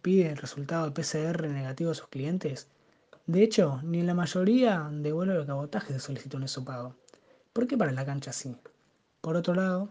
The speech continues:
si el protocolo finalmente es el que se viene especulando, yo siempre le daría la prioridad de asistir a los socios.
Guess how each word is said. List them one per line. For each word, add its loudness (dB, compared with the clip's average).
si -8
el -8
protocolo -2
finalmente -2
es -12
el -8
que -6
se -8
viene -6
especulando, -4
yo -8
siempre 4
le 4
daría 0
la 0
prioridad -4
de -4
asistir -6
a -4
los -6
socios. -10